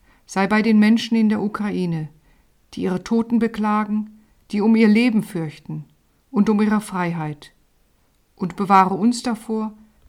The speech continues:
die Hoffnung zu verlieren. Amen. Zuversicht können wir brauchen, Gott,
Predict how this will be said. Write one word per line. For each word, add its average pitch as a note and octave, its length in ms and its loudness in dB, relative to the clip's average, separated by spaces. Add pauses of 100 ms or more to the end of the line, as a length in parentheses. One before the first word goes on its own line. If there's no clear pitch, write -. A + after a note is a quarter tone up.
die G#3+ 100 0
Hoffnung F3+ 480 -4
zu - 160 -12
verlieren. D3 720 -8 (1120)
Amen. D3 560 -6 (1900)
Zuversicht G3+ 720 0
können F#3 320 -2
wir F3 100 -2
brauchen, E3 460 -2
Gott, E3 300 -8